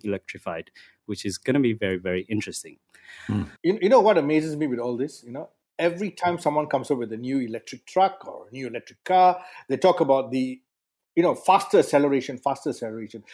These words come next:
Speaker 3: So you've got it at two point eight five, two point five, two point two seconds,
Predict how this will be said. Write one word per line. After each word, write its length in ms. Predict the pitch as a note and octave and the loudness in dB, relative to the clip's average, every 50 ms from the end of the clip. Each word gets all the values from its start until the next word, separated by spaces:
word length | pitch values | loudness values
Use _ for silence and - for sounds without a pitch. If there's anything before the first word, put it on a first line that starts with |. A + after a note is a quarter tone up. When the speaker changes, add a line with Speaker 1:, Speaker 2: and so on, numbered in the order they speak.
| - - _ | -20 -12 _
Speaker 3:
So 100 | - G#3+ | 6 6
you've 220 | F3+ E3 E3 D#3+ | 8 8 8 6
got 160 | D3+ F3+ F3+ F#3+ | 8 6 8 8
it 80 | F#3 | 8
at 280 | D3 B2+ - - _ - | 6 6 4 0 _ -6
two 100 | - E3+ D3+ | -4 -4 0
point 200 | - C3 B2+ B2 | 0 -2 0 2
eight 160 | C#3+ D3+ D3 | -2 -2 -2
five, 440 | - - D3+ C#3+ C#3+ C#3+ C#3+ C3+ - - | 0 2 2 4 4 4 2 0 -2 -4
two 80 | E3 | -4
point 240 | C#3+ - B2 A#2+ A#2+ | -2 -2 -4 -4 -2
five, 420 | - D#3+ D3 C#3+ C#3 C#3 C#3 C3+ - | 0 2 4 4 4 2 0 0 -2
two 100 | - D3+ | -4 -4
point 240 | - C#3+ B2+ A#2 - | -4 -4 -6 -6 -2
two 120 | D3 C#3+ | -4 -2
seconds, 540 | - - C3+ - - C#3+ C3+ C3 B2+ - _ | 0 0 -4 -2 -2 -6 -6 -6 -10 -14 _